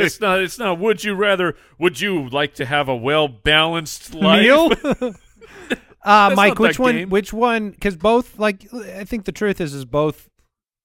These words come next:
Speaker 2: you pay the price for both.
Speaker 1: So is it
Speaker 2: Boredom is
Speaker 1: if I'm bored,
Speaker 2: is rough.
Speaker 1: that's saying, like,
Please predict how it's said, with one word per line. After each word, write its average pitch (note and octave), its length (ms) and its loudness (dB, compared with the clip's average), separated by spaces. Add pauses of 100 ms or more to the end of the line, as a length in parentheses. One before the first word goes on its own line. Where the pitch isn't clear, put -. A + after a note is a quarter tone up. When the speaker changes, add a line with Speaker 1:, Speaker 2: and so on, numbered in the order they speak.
(280)
Speaker 2:
you D#3 120 -4
pay F#3+ 200 0
the F#3 80 -2
price C#3+ 400 0
for C3 120 -10
both. A2 340 -12
Speaker 1:
So D3+ 180 -2
is C#3 160 -2
it C3+ 200 -12
Speaker 2:
Boredom A3+ 440 4
is D3 580 -6 (140)
Speaker 1:
if - 160 -10
I'm F3 140 -4
bored, G#3 320 2
Speaker 2:
is G#3 40 0
rough. D3 380 0
Speaker 1:
that's D#3+ 200 -6
saying, E3 280 -6
like, C#3+ 180 -6